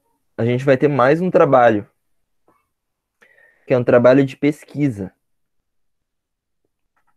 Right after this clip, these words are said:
no qual, o que que a gente vai fazer? A gente vai escolher uma região do orçamento participativo de Porto Alegre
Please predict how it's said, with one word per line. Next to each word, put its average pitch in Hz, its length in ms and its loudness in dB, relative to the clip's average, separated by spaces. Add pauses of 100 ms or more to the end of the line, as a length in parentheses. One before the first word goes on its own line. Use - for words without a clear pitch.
(1500)
no 123 160 -12
qual, 110 380 -2
o - 40 -20
que - 180 -20
que - 80 -8
a 143 40 -6
gente 135 340 -14
vai 123 140 -10
fazer? 101 460 -10 (380)
A 110 100 -4
gente 120 220 -10
vai 131 120 -2
escolher 143 340 -2
uma 196 180 -2
região 180 420 -4
do 170 60 -4
orçamento 151 500 -8
participativo 151 1080 -6 (380)
de 135 180 -10
Porto 151 300 -2
Alegre 143 640 0